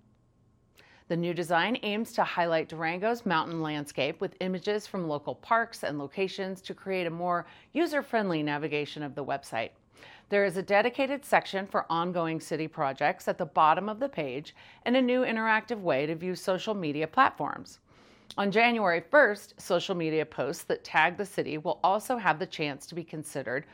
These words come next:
for inclusion on the website. The new design comes alongside the planned domain change from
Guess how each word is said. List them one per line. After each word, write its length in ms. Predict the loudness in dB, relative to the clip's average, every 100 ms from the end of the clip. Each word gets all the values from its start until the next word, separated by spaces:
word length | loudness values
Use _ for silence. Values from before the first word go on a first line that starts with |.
| -20 _
for 100 | -4
inclusion 480 | -4 -2 -4 -2 -2
on 140 | -2
the 80 | -2
website. 420 | -2 -2 -6 -6 -10 _ -20 -20 -14
The 100 | -6
new 180 | -2 -2
design 520 | -4 -2 0 0 -4
comes 320 | -6 -8 -8 -6
alongside 560 | -6 -4 -4 -2 -2
the 80 | -4
planned 460 | -10 -6 -4 -4 -4
domain 480 | -4 -2 -2 -2
change 460 | -2 -6 -6 -8 -10 -20 -20 _
from 320 | 2 2 0